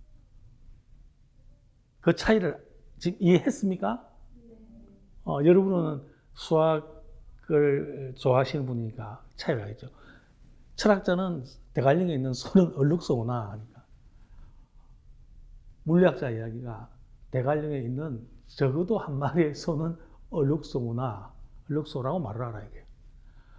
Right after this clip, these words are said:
그러니까 그 말을 들은 수학자가 혀를 끌끌끌 차면서 "이 사람들은 학문을 한다는 사람들이,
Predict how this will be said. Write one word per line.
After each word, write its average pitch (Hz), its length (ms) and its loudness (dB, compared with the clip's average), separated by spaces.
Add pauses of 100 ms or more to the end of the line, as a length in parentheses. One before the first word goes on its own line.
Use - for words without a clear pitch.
(220)
그러니까 170 400 -2
그 156 100 -4
말을 147 340 0
들은 151 260 2
수학자가 139 640 -4 (380)
혀를 196 380 4
끌끌끌 139 640 0
차면서 123 480 -4 (720)
"이 208 80 0
사람들은 139 500 -6
학문을 180 400 -2
한다는 127 280 -4
사람들이, 110 580 -4